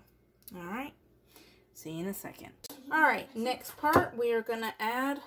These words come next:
the sauce. You don't even need to worry about how that the noodles look. You're gonna have to get it all mixed up pretty much in your hands anyway, so it's kind of a moot point if you really worry about if, you know, when you're putting everything in there.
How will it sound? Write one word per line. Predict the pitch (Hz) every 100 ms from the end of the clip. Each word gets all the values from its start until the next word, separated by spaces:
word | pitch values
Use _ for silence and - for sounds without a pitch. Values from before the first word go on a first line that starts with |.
| - -
the |
sauce. | 226 - 220 208 269 - -
You | 214
don't | 285 269
even | 247 226 220
need | 233 247
to |
worry | 214 220 233 233
about | 226 208 -
how | 214 214
that | 214 -
the | 190
noodles | 220 220 214 214
look. | 214 208 -
You're | 196
gonna | 190
have | 196 202 190 -
to | 190 175 - - - - - - -
get | 180 214
it | 208 -
all | 208 208
mixed | 202 - -
up | 202 -
pretty | - 196
much | 185 185 - 185
in |
your | 170
hands | - 196 175 170 165 -
anyway, | 180 151 135 147 147
so | - 190
it's | 170
kind | - 196 175
of | 160
a | 156 147 -
moot | - 196 202 190
point | - 190 170 160
if | 156
you | 175
really | 170 175 165
worry | 170 185 180 175
about | 170 170 151 147 - - - - _ _ _ _ -
if, | 180 165 - - -
you | 185 190
know, | 160 143 143
when | 165 180 160
you're | 160
putting | - 180 160 165 170 -
everything | 180 165 147 160 143
in | 120
there. | - 151